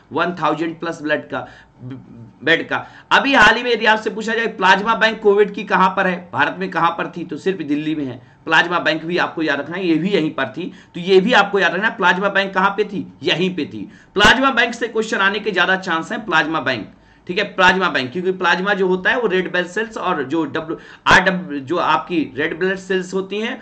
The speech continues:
और डब्ल्यूबीसी होती है, इनके बीच में होता है प्लाज्मा। और प्लाज्मा जो है वो एक आपका क्या काम करता है बॉडी में? प्लाज्मा एंटीजन का काम करता है, मतलब रोग प्रतिरोधक क्षमता को तैयार करता है। अगला इंपॉर्टेंट क्वेश्चन आप लोग यहाँ पे ध्यान दीजिएगा।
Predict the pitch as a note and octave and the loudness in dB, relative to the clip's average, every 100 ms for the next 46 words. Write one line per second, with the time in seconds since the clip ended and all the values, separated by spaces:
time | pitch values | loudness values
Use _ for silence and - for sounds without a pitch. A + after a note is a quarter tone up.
0 | - - C#3 E3 F3+ G#3+ G3 F3+ E3 D3 | -16 -10 -6 -2 -2 -2 -2 -4 -4 -4
1 | D3 D#3+ F3+ - F3 F#3 F#3 E3+ D3 E3+ | -4 -4 -2 -2 -2 -4 -4 -4 -4 -2
2 | F#3+ F#3 C#3+ A#2 A2+ F2+ - - - - | -2 0 -2 -2 -6 -12 -16 -10 -6 0
3 | F3 F3+ F#3+ G#3 F#3+ F#3+ G#3+ G3+ F#3+ G3 | 4 4 4 2 2 2 4 2 2 0
4 | F#3+ - D#3 F#3 - F#3+ E3 - G#3+ A3 | -4 -2 6 6 4 -2 -4 0 0 2
5 | A3 A3 F#3+ F#3 C#3+ D#3 F3+ G3 G#3 E3+ | 2 2 -2 0 0 2 0 0 -4 0
6 | E3 E3+ G#3 F#3 G3+ F#3+ B3 G#3 F3+ D#3+ | 2 4 0 0 -2 -2 0 0 2 0
7 | D#3 D3 C#3+ C3+ - E3+ G3+ - - F#3+ | 2 0 0 -4 0 0 0 -8 0 2
8 | G3+ E3 F#3+ B3 A#3+ G3+ F#3+ F#3 G3 F#3 | 2 2 0 0 0 0 4 4 2 -4
9 | D#3+ D#3+ F3 G#3+ D#3 C3+ B2 A2+ A#2+ A2+ | -2 -2 -2 -2 0 0 0 -8 -6 -6
10 | - F3+ E3+ C3+ C3 A#2+ A#2+ C#3 G3 F#3 | -2 0 0 -2 -4 -6 -8 -8 -6 -4
11 | D3+ D3 C#3+ B2+ B2 D3+ A#2 G2+ F#2 F2+ | -4 -4 -4 -4 -6 -6 -8 -8 -10 -12
12 | E2+ | -16